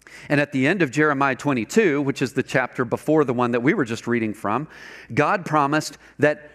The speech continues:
none from the royal line of a guy named Jeconiah, or you might look into the scripture and read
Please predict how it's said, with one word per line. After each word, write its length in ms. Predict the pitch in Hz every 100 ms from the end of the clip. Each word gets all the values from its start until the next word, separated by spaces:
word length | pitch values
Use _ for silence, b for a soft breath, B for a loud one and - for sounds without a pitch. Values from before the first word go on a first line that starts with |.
| -
none 760 | 120 143 156 185 233 165 156
from 220 | 147 156 143
the 80 |
royal 400 | 123 143 196 220
line 380 | 160 120 113 123
of 140 | 156 135
a 40 |
guy 240 | 139 147 160
named 320 | 151 139 101
Jeconiah, 800 | 123 151 185 175 117 101 131 220 B B
or 200 | - 139
you 100 | 147
might 220 | 131 135
look 260 | 131 147 -
into 560 | 135 139 - 139 143 147
the 140 | 127
scripture 400 | - 143 143 175
and 160 | 147 135
read 220 | 147